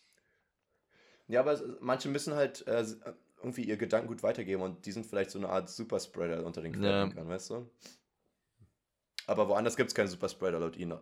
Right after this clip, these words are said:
Speaker 1: ihrer Aussage, weil Corona gibt's ja nicht.
Speaker 2: Es stimmt, ja. Ja, ja, auf jeden Fall. Würde man dann
Speaker 1: Das
Speaker 2: im
Speaker 1: ist der
Speaker 2: Taxi
Speaker 1: Punkt.
Speaker 2: sagen. Ja, ja, klar, ja. Selbstverständlich.
Speaker 1: <laughs>
Speaker 2: Auch alles. <laughs>
Speaker 1: Selbstverständlich. Selbst versteht sich, weil ich meine, <laughs> sonst würde es ja alles gar keinen Sinn ergeben hier.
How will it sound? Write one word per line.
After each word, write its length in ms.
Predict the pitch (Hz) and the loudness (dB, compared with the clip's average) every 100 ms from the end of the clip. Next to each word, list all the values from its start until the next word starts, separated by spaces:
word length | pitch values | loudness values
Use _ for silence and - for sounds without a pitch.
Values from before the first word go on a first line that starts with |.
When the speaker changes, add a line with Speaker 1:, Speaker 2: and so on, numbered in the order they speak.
| - | -6
Speaker 1:
ihrer 160 | 92 82 | -4 -4
Aussage, 420 | 82 - 82 85 | -6 -6 -6 -6
weil 120 | 85 | -8
Corona 340 | 82 87 90 87 | -8 -6 -4 -4
gibt's 200 | 87 - | -6 -6
ja 60 | |
nicht. 80 | 80 | -4
Speaker 2:
Es 60 | - | -2
stimmt, 340 | - 120 95 | 2 2 2
ja. 220 | 95 90 85 - | 2 2 -2 -4
Ja, 140 | 92 | 0
ja, 180 | 92 90 - | 2 2 -2
auf 220 | 85 - | -10 -8
jeden 120 | 90 | -8
Fall. 240 | - 87 85 _ _ 139 - _ _ - - _ | -6 -6 -6 _ _ -20 -20 _ _ -20 -20 _
Würde 160 | 95 92 | -2 2
man 140 | 92 | 4
dann 100 | 87 | 4
Speaker 1:
Das 80 | 87 | 2
Speaker 2:
im 40 | 87 | 0
Speaker 1:
ist 60 | |
der 60 | 92 | 0
Speaker 2:
Taxi 120 | 87 90 | 0 0
Speaker 1:
Punkt. 60 | |
Speaker 2:
sagen. 240 | 85 80 87 | 0 -2 0
Ja, 160 | 120 110 85 | 6 8 8
ja, 60 | |
klar, 280 | 82 104 90 - | 4 0 0 0
ja. 220 | 95 87 - _ _ _ _ _ _ _ - | 0 0 -2 _ _ _ _ _ _ _ -2
Selbstverständlich. 760 | 95 90 98 95 101 95 92 - - | 2 2 2 6 6 6 0 -2 -6
Speaker 1:
<laughs> 180 | - - | -12 -8
Speaker 2:
Auch 160 | - | 2
alles. 400 | 110 - 165 - - | 2 4 2 0 0
<laughs> 120 | 147 - | 0 4
Speaker 1:
Selbstverständlich. 760 | 131 123 139 - 120 - 101 - 165 165 | 4 6 6 10 8 8 -4 -10 -10 -12
Selbst 260 | - 95 - | 4 4 6
versteht 340 | 120 127 135 | 2 6 4
sich, 200 | 123 110 | 4 0
weil 120 | 104 101 | 2 2
ich 60 | |
meine, 260 | 113 101 95 - - 139 - | 4 2 2 0 -2 -4 -6
<laughs> 340 | - 170 - | -14 -20 -8
sonst 420 | - 101 - - - - - - | -2 0 0 -6 -10 -18 -20 -12
würde 120 | - 92 | -8 -4
es 60 | |
ja 80 | 92 | -4
alles 120 | 92 | -4
gar 100 | 98 | -6
keinen 120 | - 107 | -4 -2
Sinn 120 | 123 | -2
ergeben 240 | 87 87 | -2 -6
hier. 160 | 90 | -6